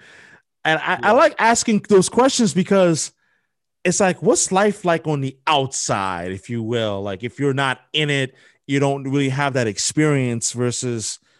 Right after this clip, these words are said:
Speaker 1: if you are living there, you know what it's like on an everyday basis. Now, what are some of the perks of living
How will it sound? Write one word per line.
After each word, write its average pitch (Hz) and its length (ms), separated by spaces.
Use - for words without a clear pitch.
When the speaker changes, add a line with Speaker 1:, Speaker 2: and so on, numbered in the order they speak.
Speaker 1:
if 135 240
you 147 240
are 127 460
living 151 460
there, 131 280
you 131 180
know 143 180
what 135 180
it's 123 180
like 131 160
on 127 80
an 123 160
everyday 120 440
basis. 120 720
Now, 156 200
what 214 240
are 359 100
some 226 220
of 208 80
the 151 80
perks - 500
of 139 240
living 131 720